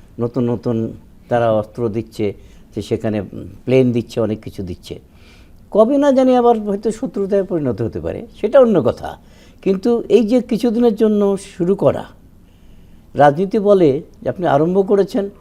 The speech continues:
আপনি অগ্রসর হয়েছেন, ভুল হয়েছে, আবার ব্যাক করে আসুন। আবার নতুন করে পথ শু-, খুঁজুন, শুরু করুন। কারণ পৃথিবীতে মনুষ্য প্রজাতি কখনো একই রকম অবস্থানে থাকে না, তারা কখনো না কখনো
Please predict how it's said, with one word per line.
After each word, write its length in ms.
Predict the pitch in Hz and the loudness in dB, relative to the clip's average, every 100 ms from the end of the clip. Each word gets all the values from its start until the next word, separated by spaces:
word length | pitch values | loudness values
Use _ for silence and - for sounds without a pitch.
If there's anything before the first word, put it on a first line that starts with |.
| - - - | -20 -20 -8
আপনি 200 | 131 175 | -4 2
অগ্রসর 480 | 151 165 165 180 160 | 4 4 -2 0 2
হয়েছেন, 440 | 165 - 180 208 | 0 -2 -6 -6
ভুল 260 | 131 202 202 | -2 0 2
হয়েছে, 400 | 180 156 190 196 - - | 0 0 -6 -8 -14 -6
আবার 220 | 220 262 | -2 -2
ব্যাক 240 | 190 180 | 0 0
করে 180 | 180 175 | 0 0
আসুন। 320 | 151 - - - - - - - | 0 -2 -12 -16 -20 -20 -20 -8
আবার 280 | - 214 240 | -2 0 2
নতুন 320 | 226 220 254 | 0 0 0
করে 140 | 240 226 | 2 2
পথ 240 | 226 202 | 2 -2
শু-, 260 | - - 160 - - | -2 -12 -12 -12 -12
খুঁজুন, 440 | - 156 190 254 - - | -6 -2 0 -2 -8 -6
শুরু 180 | 160 | -6
করুন। 280 | 160 160 185 - - - - - - | -2 -2 -4 -10 -20 -20 -20 -20 0
কারণ 340 | 170 185 175 190 - | 2 2 0 -6 -8
পৃথিবীতে 640 | 185 233 214 151 120 208 - - - - | -4 -2 -2 0 0 -2 -10 -20 -20 -8
মনুষ্য 420 | 123 180 247 - 311 | -2 0 0 0 0
প্রজাতি 420 | 240 214 202 220 | 2 2 2 0
কখনো 300 | 185 180 165 | -2 0 -2
একই 320 | 147 139 175 | 0 0 0
রকম 240 | 147 143 123 | -2 0 -2
অবস্থানে 440 | 110 104 117 101 | -4 -6 -6 -8
থাকে 300 | - 92 - | -10 -14 -14
না, 140 | - - - - - - | -20 -20 -20 -20 -20 -20
তারা 160 | - 254 | 0 0
কখনো 300 | 214 185 214 | 2 0 2
না 140 | 208 185 | 2 2
কখনো 420 | 180 175 156 143 | 0 0 0 -2